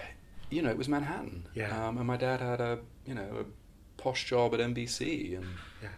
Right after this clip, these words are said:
Speaker 2: And could you
Speaker 1: um,
Speaker 2: still be the little kid dressing up as an old lady and being
Speaker 1: Well, no, but that's an age thing. You know, that's like,
Speaker 2: Yeah.
Speaker 1: it's, it's permissible for a five-year-old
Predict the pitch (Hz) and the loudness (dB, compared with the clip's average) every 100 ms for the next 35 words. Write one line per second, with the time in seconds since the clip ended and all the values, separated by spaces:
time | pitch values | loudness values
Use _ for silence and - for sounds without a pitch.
0 | - - 139 131 139 156 151 - 151 151 | -12 -6 0 2 4 2 4 6 6 8
1 | 143 135 131 - - - - - - - | 6 4 -2 -10 -12 -12 -12 -16 -16 -14
2 | 139 120 131 127 123 120 135 120 - - | -12 -2 0 2 0 2 2 2 -2 -4
3 | - 117 127 120 123 117 120 120 120 117 | 2 2 2 -2 0 0 2 2 4 4
4 | 113 120 113 110 113 110 - - - - | 2 4 4 4 0 -6 -12 -14 -14 -16
5 | - 160 - - 147 131 214 202 202 196 | -8 -6 -6 4 6 10 10 10 6 4
6 | 202 202 180 170 185 180 175 160 147 139 | 8 12 12 10 8 8 8 10 10 8
7 | - 98 95 107 113 117 113 113 110 - | 6 2 4 6 8 6 6 6 6 4
8 | 117 - 123 123 110 104 98 107 101 95 | 2 2 2 4 6 6 8 8 8 8
9 | - 104 95 90 85 82 | 8 8 8 6 4 2